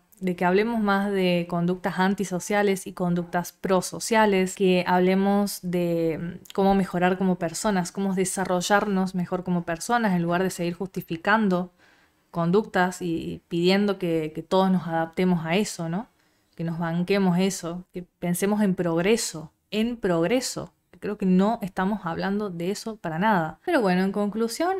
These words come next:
la psicopatía, yo sé, es un tema complejo, es un tema controvertido, genera mucho morbo, eso también lo tengo súper en cuenta, eh, me lastima un poco,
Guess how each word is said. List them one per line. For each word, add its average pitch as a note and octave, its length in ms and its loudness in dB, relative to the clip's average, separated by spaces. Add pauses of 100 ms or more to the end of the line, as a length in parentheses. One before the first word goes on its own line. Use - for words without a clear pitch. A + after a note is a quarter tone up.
la G#3+ 140 -6
psicopatía, G#3+ 720 -2
yo G3 120 -6
sé, D#4 340 -2
es G3 100 -4
un F#3+ 160 2
tema G3+ 380 0
complejo, C4 680 0
es G3 100 -2
un G3+ 140 0
tema G3+ 320 -2
controvertido, F3 1040 0
genera G3 480 0
mucho F#3 420 -2
morbo, A3+ 460 2
eso F#3 160 -6
también F3+ 300 0
lo F3+ 80 -2
tengo F3 240 -2
súper F3+ 280 -6
en E3+ 120 -4
cuenta, G3 640 0
eh, E3+ 260 0
me E3+ 120 -2
lastima G3+ 540 0
un G3 140 0
poco, G#3+ 400 -2